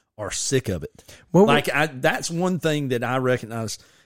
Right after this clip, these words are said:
Speaker 1: now at this age that I never really understood before. Every generation always talks about, "Oh, I never thought it'd be this bad. Oh, I never thought it'd be this bad." But right now,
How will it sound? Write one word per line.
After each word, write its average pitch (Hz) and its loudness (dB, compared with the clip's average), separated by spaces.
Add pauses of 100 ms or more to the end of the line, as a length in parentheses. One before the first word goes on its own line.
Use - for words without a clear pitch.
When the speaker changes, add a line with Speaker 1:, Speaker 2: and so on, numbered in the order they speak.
Speaker 1:
now 123 0
at 104 -4
this 131 0
age 123 2
that 107 -2
I 107 -2
never 131 0
really 127 2
understood 113 -4
before. 135 -2
Every 190 0
generation 135 0
always 113 0
talks 107 -4
about, 104 -8
"Oh, 160 -2
I 147 -2
never 131 -4
thought 117 -4
it'd 104 -6
be 104 -8
this 87 -12
bad. 80 -10
Oh, 175 4
I 151 4
never 135 -6
thought 113 -4
it'd 104 -4
be 110 -4
this 98 -8
bad." 78 -10 (360)
But 135 2
right 147 4
now, 135 2